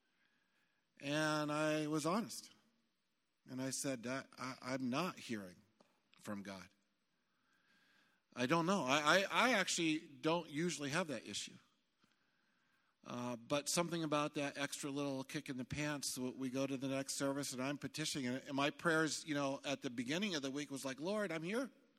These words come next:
I'm here. Speak to me." You know, that morning was like, "Lord, you heard her. Like, I gotta have something. Like, I, you know, like, w-, she's gonna beat me, Lord." Like,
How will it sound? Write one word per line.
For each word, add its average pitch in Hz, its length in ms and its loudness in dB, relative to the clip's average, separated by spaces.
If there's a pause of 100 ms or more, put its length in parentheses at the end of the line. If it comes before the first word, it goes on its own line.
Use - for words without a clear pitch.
(720)
I'm 160 60 0
here. 262 260 6 (1120)
Speak - 420 2
to 370 80 -2
me." 254 160 2 (1400)
You 147 80 -6
know, 151 140 2
that 165 260 8
morning 185 240 8
was 170 80 4
like, 156 160 4
"Lord, 165 380 8
you 156 140 4
heard 247 260 2
her. 190 160 -2 (880)
Like, 147 240 6
I 165 100 10
gotta 214 240 12
have 185 220 10
something. 190 400 4 (100)
Like, 156 220 4
I, 170 240 2
you 156 100 2
know, 151 260 0
like, 147 220 -2
w-, 147 220 -12 (1400)
she's 330 260 -2
gonna 285 300 4
beat 269 320 4
me, 269 140 2
Lord." 202 360 2 (640)
Like, 214 240 10